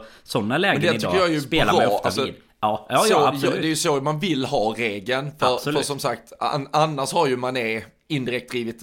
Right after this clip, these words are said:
Speaker 2: en fördel av att ändå kämpa fram en hörna. Han pressar ju fram att Kraft måste rensa,
Speaker 1: Mm.
Speaker 2: och får vi sen slå en
Speaker 1: Ja, ja.
Speaker 2: hörna och så knoppar Van Dijk in den, så har vi faktiskt fått hörnan på fusk, så att säga. Så det,
Speaker 1: Så
Speaker 2: det
Speaker 1: är det
Speaker 2: tycker
Speaker 1: ju.
Speaker 2: jag är bra.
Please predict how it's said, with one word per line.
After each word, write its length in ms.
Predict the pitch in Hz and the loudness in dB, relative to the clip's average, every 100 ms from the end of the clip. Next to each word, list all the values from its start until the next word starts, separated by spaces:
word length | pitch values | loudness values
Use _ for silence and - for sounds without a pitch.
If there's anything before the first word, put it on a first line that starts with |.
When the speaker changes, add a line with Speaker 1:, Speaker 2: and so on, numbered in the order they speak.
| - | -8
Speaker 2:
en 80 | 120 | -6
fördel 400 | 127 120 110 107 | -2 0 -2 -2
av 220 | 117 107 | -2 -2
att 320 | 110 - - | -4 -8 -6
ändå 180 | 123 113 | -4 -4
kämpa 360 | 107 - 110 120 | -4 -4 -2 -4
fram 240 | - 127 127 | -2 -2 -2
en 80 | 143 | 0
hörna. 260 | 156 147 | 0 0
Han 120 | 113 | -6
pressar 360 | 113 143 - 135 | -6 -6 -4 -4
ju 80 | 139 | -4
fram 300 | 160 123 101 | -2 -2 -2
att 180 | 110 - | -10 -8
Kraft 260 | 110 - | -10 -8
måste 280 | 113 104 107 | -10 -10 -6
rensa, 480 | 110 110 113 120 123 | -6 -6 -4 -2 0
Speaker 1:
Mm. 140 | 107 117 | 0 -2
Speaker 2:
och 140 | 117 - | -4 -6
får 160 | 120 | -6
vi 80 | 127 | -4
sen 180 | 127 113 | -6 -6
slå 180 | 170 147 | -4 -4
en 60 | |
Speaker 1:
Ja, 40 | 113 | -2
ja. 80 | 120 | -2
Speaker 2:
hörna 160 | 117 | -2
och 100 | 110 | -4
så 160 | 113 127 | -6 -8
knoppar 440 | - 127 - 123 - | -8 -10 -4 -4 -2
Van 120 | 147 | -4
Dijk 320 | 147 107 113 | -2 -4 -6
in 160 | 120 104 | -8 -6
den, 140 | 107 | -6
så 100 | 120 | -2
har 80 | 135 | -2
vi 100 | 120 | -4
faktiskt 400 | 110 110 104 - - - - - - _ - | -10 -10 -14 -16 -20 -20 -20 -20 -20 _ -8
fått 320 | 131 - - | -8 -8 -4
hörnan 580 | 98 135 135 120 120 113 | 2 2 0 -6 -8 -2
på 220 | - 113 | -2 -2
fusk, 500 | - 113 - - - | -6 -6 -6 -8 -12
så 160 | - 101 | -10 -6
att 140 | 104 | -6
säga. 220 | - - 107 | -6 -10 -8
Så 180 | - | -8
det, 260 | 127 139 139 | -4 -4 -4
Speaker 1:
Så 60 | 131 | -2
Speaker 2:
det 60 | |
Speaker 1:
är 40 | 139 | 0
det 60 | |
Speaker 2:
tycker 120 | 147 156 | 0 -2
Speaker 1:
ju. 60 | |
Speaker 2:
jag 80 | 120 | -2
är 40 | 104 - | -4 -8
bra. 360 | - 104 110 | -2 -2 -2